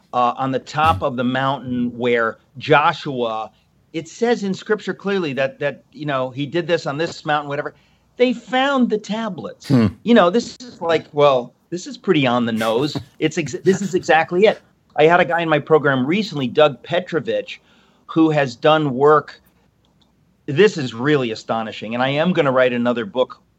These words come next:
Speaker 1: which is kind of a follow-up where I get into this stuff. But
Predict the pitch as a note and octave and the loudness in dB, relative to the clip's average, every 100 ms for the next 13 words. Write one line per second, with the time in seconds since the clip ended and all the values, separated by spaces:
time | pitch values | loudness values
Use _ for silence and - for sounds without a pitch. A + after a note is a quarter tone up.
0 | _ - B2 A#2 B2 B2 C3+ B2 G#2+ - | _ -20 -12 -8 -6 -6 -4 -2 -4 0
1 | C3 C3+ C3+ A2 G2+ A2 A2 G#2 A2 B2+ | 2 4 2 0 -2 -4 -4 -4 -4 -6
2 | C3+ A2 G2+ - - G2+ - C3 | -6 -8 -8 -8 -4 -4 -2 -2